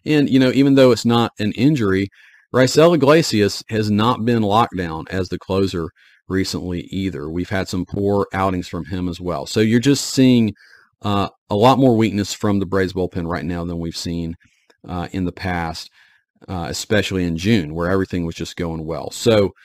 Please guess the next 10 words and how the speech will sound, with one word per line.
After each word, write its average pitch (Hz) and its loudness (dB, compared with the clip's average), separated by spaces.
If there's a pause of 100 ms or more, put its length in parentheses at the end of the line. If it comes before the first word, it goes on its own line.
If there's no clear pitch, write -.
(260)
does 107 0
this 120 2
mean 113 6 (360)
Anthopoulos 107 0
will 95 -6
be 90 -4
forced - -2
to 123 -6
go 120 2
out 117 0